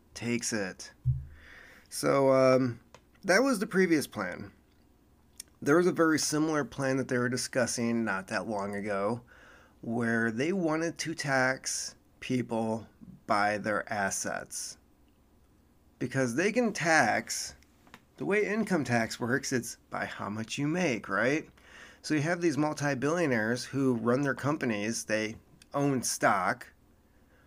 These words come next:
but then on the papers, it says, "I only make ten thousand dollars a year. That's what I pay myself. I spend my time running my business because the value of my business is really the value of me."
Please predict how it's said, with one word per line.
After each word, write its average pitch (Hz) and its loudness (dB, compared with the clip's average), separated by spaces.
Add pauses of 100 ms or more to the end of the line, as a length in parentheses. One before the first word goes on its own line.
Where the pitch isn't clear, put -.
(300)
but 135 -2
then 165 6
on 135 2
the 123 -2
papers, 131 2 (540)
it 139 0
says, 127 2 (320)
"I 110 2
only 165 0
make 143 -4 (360)
ten 107 -6
thousand 104 0
dollars 131 0
a 165 -2
year. 175 0 (120)
That's 104 -4
what 127 -4
I 147 -2
pay 165 -2
myself. 123 -2 (120)
I 151 0
spend 120 -2
my 165 2
time 147 -2
running 143 2
my 127 2
business 120 -2
because 107 -4
the 98 -10
value 165 2
of 143 0
my 139 2
business 123 0
is 113 -4
really 175 2
the 135 -2
value 110 0
of 107 -8
me." 113 -10